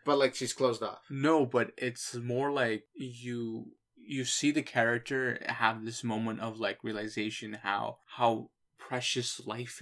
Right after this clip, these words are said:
Speaker 2: is.
Speaker 1: Yeah.
Speaker 2: Like, it's not like, it's
Speaker 1: It's
Speaker 2: not
Speaker 1: not something just to toss away.
Speaker 2: Yeah. But then she, 'cause she sees it happen, like,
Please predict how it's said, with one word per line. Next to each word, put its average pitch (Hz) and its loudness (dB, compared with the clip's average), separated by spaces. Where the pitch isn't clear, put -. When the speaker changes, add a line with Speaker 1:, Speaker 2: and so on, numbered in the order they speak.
Speaker 2:
is. - -10
Speaker 1:
Yeah. 107 -12
Speaker 2:
Like, 123 0
it's - 2
not 123 0
like, 120 -2
it's 131 -4
Speaker 1:
It's - -2
Speaker 2:
not 135 4
Speaker 1:
not 156 4
something 156 0
just 131 0
to 123 -8
toss 117 -2
away. 107 -2
Speaker 2:
Yeah. 131 2
But 127 0
then 135 0
she, 127 -4
'cause 127 -4
she 131 0
sees 139 4
it 120 6
happen, 113 4
like, 107 0